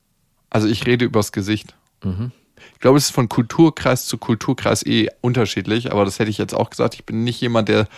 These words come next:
Speaker 1: wild mit den Händen fuchtelt, wenn er spricht, was natürlich manchmal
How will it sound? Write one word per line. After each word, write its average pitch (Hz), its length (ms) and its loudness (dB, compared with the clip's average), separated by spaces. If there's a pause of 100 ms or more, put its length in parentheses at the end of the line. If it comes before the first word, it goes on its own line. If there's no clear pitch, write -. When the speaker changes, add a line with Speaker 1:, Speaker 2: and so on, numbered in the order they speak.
(260)
Speaker 1:
wild 117 280 4
mit 123 120 2
den 110 100 4
Händen 131 300 2
fuchtelt, - 460 -2
wenn 120 120 -2
er 117 80 0
spricht, - 500 -4 (420)
was 113 180 2
natürlich 127 380 2
manchmal 117 680 2